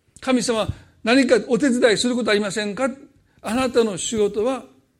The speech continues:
私が完成した技を覚えて、私と一緒に何もしないことだ。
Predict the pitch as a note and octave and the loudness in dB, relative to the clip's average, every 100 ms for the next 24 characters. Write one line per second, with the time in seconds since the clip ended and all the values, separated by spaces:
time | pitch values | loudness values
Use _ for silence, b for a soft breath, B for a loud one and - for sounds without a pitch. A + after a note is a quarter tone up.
0 | _ _ _ _ _ _ - F#3+ G3+ - | _ _ _ _ _ _ -8 -4 -4 -6
1 | F#3+ F3+ E3+ - A3 G#3+ G3 A3+ G3 F3 | -8 -6 -8 -10 -8 -8 -6 -4 -4 -4
2 | - E3 G3 F#3+ E3+ E3 F3+ E3+ C#3+ C#3 | -8 -6 -6 -6 -4 -4 -4 -4 -6 -4
3 | B3+ - - _ b b b F3 F#3 D#3+ | -4 -4 -10 _ b b b -10 -8 -10
4 | - D#3 C#3 - D3+ D3+ G#3 - _ _ | -8 -10 -10 -10 -12 -12 -12 -14 _ _
5 | _ _ _ _ _ _ - D#3 E3 C#3 | _ _ _ _ _ _ -14 -10 -10 -12
6 | - B2+ B2 - | -14 -16 -18 -20